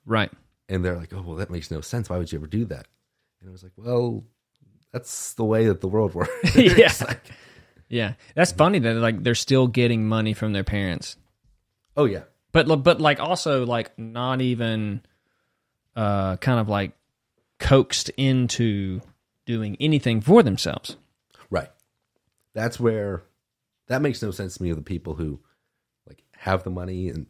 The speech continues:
Speaker 2: but, like, their parents don't make them do anything.
Speaker 1: Right.
Speaker 2: I honestly think a lot of them are just, like, their plans to just marry rich.
Speaker 1: Right.
Speaker 2: And it's like, then you're done.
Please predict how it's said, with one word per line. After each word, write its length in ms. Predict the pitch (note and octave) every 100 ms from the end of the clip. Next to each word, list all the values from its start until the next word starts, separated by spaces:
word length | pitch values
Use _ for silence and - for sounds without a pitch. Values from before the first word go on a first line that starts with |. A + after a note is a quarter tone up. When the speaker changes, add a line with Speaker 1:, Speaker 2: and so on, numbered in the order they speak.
| -
Speaker 2:
but, 140 | F#2
like, 240 | C#2 - _ _ -
their 100 | E2+
parents 340 | - E2+ D#2+ -
don't 240 | D#2 C#2+ -
make 260 | D#2+ D#2+
them 120 | F#2+ F#2
do 160 | G2
anything. 400 | F#2 F2+ G#2+ A2+ _
Speaker 1:
Right. 240 | A2 G2+ - _ _ _ _ _ -
Speaker 2:
I 60 | A2+
honestly 220 | G#2+ F2+
think 160 | E2+
a 20 | E2
lot 100 | E2
of 60 |
them 100 | D#2
are 60 | C#2+
just, 200 | D2 - _ -
like, 140 | D#2
their 80 | D#2
plans 280 | - D#2+ D2+
to 40 | D#2+
just 100 | -
marry 180 | D#2+ D2+
rich. 400 | A2 B2 - - _
Speaker 1:
Right. 200 | C#3 A2 _ _ _ _ _ _ _
Speaker 2:
And 80 | D2
it's 100 | _
like, 100 | _ _ _ -
then 120 | F#2
you're 80 | D#2+
done. 200 | D#2